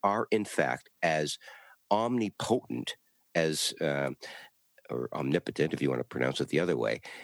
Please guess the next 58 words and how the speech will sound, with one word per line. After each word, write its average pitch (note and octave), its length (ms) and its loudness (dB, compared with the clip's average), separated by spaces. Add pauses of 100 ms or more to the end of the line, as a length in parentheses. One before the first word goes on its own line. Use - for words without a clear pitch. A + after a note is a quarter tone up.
(140)
as F2+ 200 2
we E2 200 2
think - 340 0
they B1+ 180 2
are, A#1+ 200 0 (120)
they E3+ 80 4
would F#3+ 160 0
have F2+ 140 -2
done F2 200 2
that E2+ 180 0
long E2+ 420 2
ago. - 320 -2
They E3+ 120 4
would D#3 120 0
have - 140 -2
come A#2 240 2
here G2+ 280 2
and C#2+ 200 -2
just - 320 0 (280)
wiped F2 420 -2
the, - 120 -6 (100)
their, F2 200 2
their, C#2+ 180 0
their C#2+ 120 -2
feet A2+ 220 0
on F2+ 140 2
our, D2+ 220 2
our D#2 160 0
front F#2 320 0
door F2+ 140 4
and F2 100 -4
come F#2+ 180 2
in E2 140 0
and C#2 100 -4
taken D2+ 260 0
over. G#2 300 2 (460)
They G#2 60 2
haven't A#2 340 0
done G#2 220 4
that. - 180 -2 (1300)
That's G2 200 0
not, A2 200 2
that's G2 220 2
not A2+ 180 2
what F#2+ 140 0
they, F2 240 2
they're E2+ 220 2
all C#2+ 140 0
about. C#2 360 0 (380)
So - 100 0
there D#2+ 140 2
must G#2+ 260 0
be F#2 80 0
some D#3 340 2
sort A2 220 2
of F#2 160 -4
other A#2+ 240 2
agenda E2+ 560 2